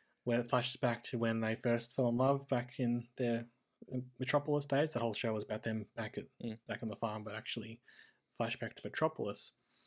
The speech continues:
Speaker 1: It's a really sweet moment
Speaker 2: Mm.
Speaker 1: because, um, she's in-, interviewing Superman on T V, and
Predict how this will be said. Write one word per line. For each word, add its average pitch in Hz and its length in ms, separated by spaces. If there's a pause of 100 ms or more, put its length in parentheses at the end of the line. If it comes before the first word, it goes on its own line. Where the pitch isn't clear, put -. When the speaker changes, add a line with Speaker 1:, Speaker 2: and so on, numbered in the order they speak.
(260)
Speaker 1:
It's 151 160
a 160 40
really 165 180
sweet - 220
moment 139 320
Speaker 2:
Mm. - 40
Speaker 1:
because, 120 580 (760)
um, 117 200
she's 135 160
in-, 147 80
interviewing 131 460
Superman 120 340
on 110 140
T 117 220
V, 107 440 (540)
and 104 460